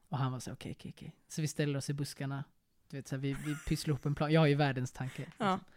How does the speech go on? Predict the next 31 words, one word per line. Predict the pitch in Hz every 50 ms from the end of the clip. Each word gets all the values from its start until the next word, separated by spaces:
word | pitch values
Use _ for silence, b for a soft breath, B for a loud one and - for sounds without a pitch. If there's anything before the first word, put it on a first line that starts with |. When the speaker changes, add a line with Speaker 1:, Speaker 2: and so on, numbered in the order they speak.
| b b b b b b b b b _
Speaker 1:
Och | 160
då | 151 170
tänker | - - 156 143 143 - 143
jag, | 135 131 127 131 127 131 143 - _ _ _ _ _ -
genius. | 170 156 151 139 131 - - -
Det | - 175
här | 180 190
är | 190 180
också | - - - 160 147 147 143 143 143 - -
väldigt | - 156 156 170 160 156 151 -
aktuellt | 143 - - 143 131 127 127 - - - - -
med | - 143 135 131 131 131
liksom | 131 - - 127
feminism | - 147 139 147 160 147 - - - - 139
och | 185
Speaker 2:
Ja, | 175 175 147
Speaker 1:
metoo | 143 139 - - 185
Speaker 2:
ja. | 185
Speaker 1:
och | - -
sådär. | - 120 107 - B B B B B B B B B B _ _
Eh, | - 135 123 123
och, | 127 - 139 - _ -
och | - 147 - -
att | 139 -
samhället | - 151 139 139 135 135 -
förhoppningsvis | - 170 151 143 - - 151 147 - 156 143 -
har | 139
blivit | 127 135 131 -
lite | 135 135 139
bättre. | 151 147 - - 135 131 -
Speaker 2:
Ja. | 196 196 170 - -